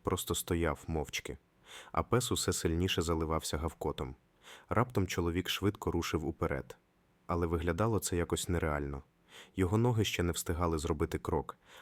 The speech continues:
а тіло вже зміщувалося вперед. Здавалося, ніби він не йде, а парить у повітрі, а ноги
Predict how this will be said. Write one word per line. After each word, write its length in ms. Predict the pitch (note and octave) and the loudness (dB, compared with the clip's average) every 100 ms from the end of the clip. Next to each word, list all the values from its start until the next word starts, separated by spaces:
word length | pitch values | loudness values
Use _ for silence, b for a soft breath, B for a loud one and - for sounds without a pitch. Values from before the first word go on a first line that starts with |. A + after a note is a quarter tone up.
| B | B
а 100 | F2 | -4
тіло 340 | - A2+ A#2 | 0 0 2
вже 180 | F#2 F2 | 2 0
зміщувалося 720 | E2 E2+ - - D#2+ D#2+ - | 0 0 0 0 0 0 -2
вперед. 520 | E2 - F2 D2 B1 - _ _ _ B B B | -4 -2 -2 -2 -8 -18 _ _ _ B B B
Здавалося, 560 | E2+ F2 G2 C3 A#2+ F#2+ | -2 2 2 2 2 2
ніби 280 | F#2 F2+ F2+ | 2 2 2
він 240 | F#2 F2+ | 2 2
не 120 | F2+ | 2
йде, 320 | F2 D#2+ C#2+ C#2+ b b - | 0 0 -2 -4 b b -6
а 80 | |
парить 360 | - F2+ F2 - | 0 2 2 0
у 40 | |
повітрі, 540 | F2+ E2+ D#2 D2 - D2 _ _ | -2 -2 -2 -6 -6 -10 _ _
а 120 | E2 | -4
ноги 400 | E2 F2+ G#2+ A2+ | 0 0 0 -2